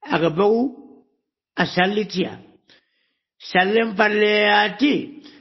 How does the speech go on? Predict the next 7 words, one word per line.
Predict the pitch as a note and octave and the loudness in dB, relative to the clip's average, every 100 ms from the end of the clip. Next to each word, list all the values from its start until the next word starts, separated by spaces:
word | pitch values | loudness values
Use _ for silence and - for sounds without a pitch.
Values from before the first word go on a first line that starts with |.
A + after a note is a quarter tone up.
| _ | _
قد | F#3+ F#3 F#3 | 0 2 0
صلى | - A#3 G#3+ G#3 G3 | 2 0 2 2 0
الناس | D3+ D3+ F#3+ G#3 D3 B2+ - - - - - | 0 0 2 2 -2 -4 -10 -16 -20 -20 -10
وناموا. | C#4+ D3+ C#3+ D3+ E3+ G3 G3+ G#3 B2+ - - _ _ _ _ _ _ _ - | -2 0 0 2 2 2 2 0 -2 -8 -20 _ _ _ _ _ _ _ -10
Soron | - F3 G3+ G#3+ | -2 0 0 0
challi | A#3+ F#3 F3+ F3+ F#3 G3 G#3+ | 2 2 2 4 4 4 2
ishaku. | G3 A#3+ A3 B3+ - | 2 0 2 0 -2